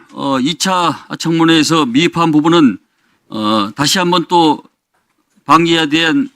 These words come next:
그런 기회를 주도록 하겠습니다. 어, 준비를 위해서 애쓰신, 어, 보좌진과 위원장님께 다시 한번, 위원께 감사드리고 오늘 조석에,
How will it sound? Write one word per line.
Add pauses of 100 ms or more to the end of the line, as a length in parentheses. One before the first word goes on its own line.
(140)
그런
기회를 (260)
주도록
하겠습니다. (640)
어,
준비를
위해서
애쓰신,
어,
보좌진과
위원장님께
다시
한번,
위원께
감사드리고 (540)
오늘 (140)
조석에,